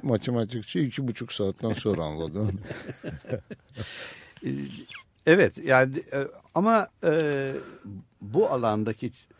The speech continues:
Speaker 2: yani, e, sizler gibi, e, insanların çalışmaları sayesinde kabaca bir kural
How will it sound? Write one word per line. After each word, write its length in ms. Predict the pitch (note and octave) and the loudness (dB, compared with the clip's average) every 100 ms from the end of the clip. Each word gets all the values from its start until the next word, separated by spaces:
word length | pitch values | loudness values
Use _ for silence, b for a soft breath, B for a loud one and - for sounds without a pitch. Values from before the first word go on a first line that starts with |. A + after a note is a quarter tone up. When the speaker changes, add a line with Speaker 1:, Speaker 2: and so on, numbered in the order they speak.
| - - | -20 -12
Speaker 2:
yani, 240 | F#2 E2 E2 _ _ - - B2 - _ - | -12 -12 -14 _ _ -20 -20 -20 -20 _ -20
e, 20 | B2+ - - | -16 -16 -12
sizler 440 | - A2 A2 A#2+ | -8 -8 0 2
gibi, 440 | A#2+ A2 G2 G2 - - | 2 -2 -2 -4 -4 -8
e, 340 | G#2 G2 F#2 F#2 G2 | -6 -6 -6 -8 -10
insanların 560 | F#2+ - G#2+ G#2 G#2+ | -8 -6 -4 -2 -2
çalışmaları 600 | G#2 G#2+ A2 - A2 B2+ | -4 -6 -8 -6 -4 -4
sayesinde 760 | - A#2+ G2+ F#2+ - G#2 C3 F#3 b b b b b b _ | -6 -4 -2 -2 -4 -6 -4 -6 b b b b b b _
kabaca 600 | - D#3 A3 F3 B2+ D#3+ A3 _ b b b b b _ _ | -2 0 0 0 -2 -4 -8 _ b b b b b _ _
bir 180 | A#2 G#3+ | -6 -4
kural 480 | - F3 E3+ C3 | 0 0 2 2